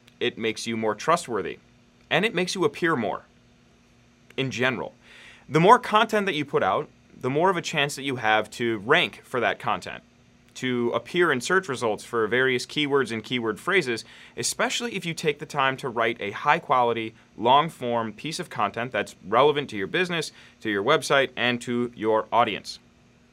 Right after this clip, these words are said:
Now, one of the first problems that you're going to face if you're just starting out, and one of the most consistent problems that you'll face as you continue to create blog content is, "What the heck do I write about? How do I choose a topic?" And then once you start writing,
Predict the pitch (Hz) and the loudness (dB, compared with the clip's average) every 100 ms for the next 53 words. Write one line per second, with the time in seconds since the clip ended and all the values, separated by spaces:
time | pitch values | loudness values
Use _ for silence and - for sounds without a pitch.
0 | - - - _ 151 160 - - - 185 | -20 -20 -20 _ 6 6 4 -8 0 2
1 | 269 269 - 196 190 170 165 156 135 139 | 2 0 2 0 2 4 4 4 0 0
2 | 113 120 123 127 110 - 82 - - 107 | 2 -2 0 -2 -4 -4 -4 -4 -6 -6
3 | 110 104 107 - 98 95 80 110 113 127 | -4 -4 -2 -2 -2 -2 -4 -4 -2 -2
4 | 120 151 139 123 123 139 - 120 - - | 2 0 2 0 0 -2 -6 -8 -6 -6
5 | 151 135 101 104 98 92 92 90 101 - | -4 -4 -4 0 0 -2 -4 -4 -4 -4
6 | 107 104 107 104 104 120 101 - 202 113 | -6 -4 -6 -6 -8 -8 -10 -4 -2 -2
7 | 107 123 - 104 95 92 95 87 - 98 | -2 -6 -6 -4 -4 -2 -4 -4 -4 -6
8 | 110 107 104 147 175 170 - - - - | -4 -6 -4 -2 -2 -2 -8 -12 -20 -20
9 | - _ _ - - - - 220 240 185 | -20 _ _ -18 -16 -16 -4 -2 4 4
10 | 190 185 156 147 120 107 90 82 - _ | 4 4 4 6 4 2 0 -2 -6 _
11 | _ _ _ _ _ - 208 214 190 202 | _ _ _ _ _ 4 6 6 2 0
12 | 160 147 139 117 90 - - - 156 214 | -2 2 2 2 -2 -10 -20 -6 0 2
13 | 190 226 170 131 - 185 202 214 226 214 | 2 0 0 0 6 6 6 2 0 -4